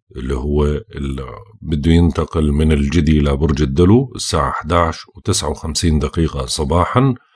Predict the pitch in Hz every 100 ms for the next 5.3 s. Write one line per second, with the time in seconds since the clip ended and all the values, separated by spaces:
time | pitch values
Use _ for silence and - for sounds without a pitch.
0 | _ _ _ _ _ 101 101 - 127 117
1 | 110 95 - 104 98 101 - 85 - 92
2 | - 92 85 90 76 80 80 76 87 87
3 | 80 - - - 80 78 - 87 - 85
4 | 92 80 - 71 71 82 73 65 69 67
5 | - 117